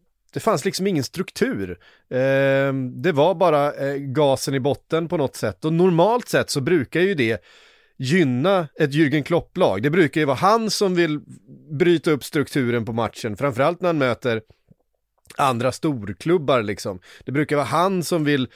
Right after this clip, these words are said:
att det ska vara end-to-end och, eh, högt tempo och mycket målchanser för att, eh, där känner han att, ja, men det, det, det är jag som har, eh, kvaliteten på min sida då. Ehm,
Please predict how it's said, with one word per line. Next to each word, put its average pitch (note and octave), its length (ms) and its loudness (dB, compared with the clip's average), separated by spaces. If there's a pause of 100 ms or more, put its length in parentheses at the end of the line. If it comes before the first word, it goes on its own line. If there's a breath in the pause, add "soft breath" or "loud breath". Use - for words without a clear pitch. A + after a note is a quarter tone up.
(240 soft breath)
att C#3 180 -2
det C#3+ 80 -2
ska - 180 -2
vara C3+ 200 4
end-to-end C3 920 2
och, A2+ 640 -2
eh, A2 640 0
högt - 280 0
tempo C3+ 480 0
och A#2+ 100 2
mycket C#3 340 -2
målchanser B2+ 760 -2
för B2 120 -4
att, - 320 -6
eh, A2+ 420 -2
där B2 140 -2
känner A#2+ 280 -2
han A2+ 100 0
att, G#2+ 100 -4
ja, B2 80 -4
men B2 180 -4 (220 loud breath)
det, A#2+ 220 0
det, B2 280 0
det A#2 140 -2
är A#2+ 160 0
jag A#2+ 280 0
som A#2 160 -4
har, A#2 280 -2 (340 loud breath)
eh, F#2+ 360 -4
kvaliteten B2 500 0
på A#2 80 -10
min A2 180 -4
sida G#2 320 -4
då. F#2 160 -6 (280 soft breath)
Ehm, G#2 580 -4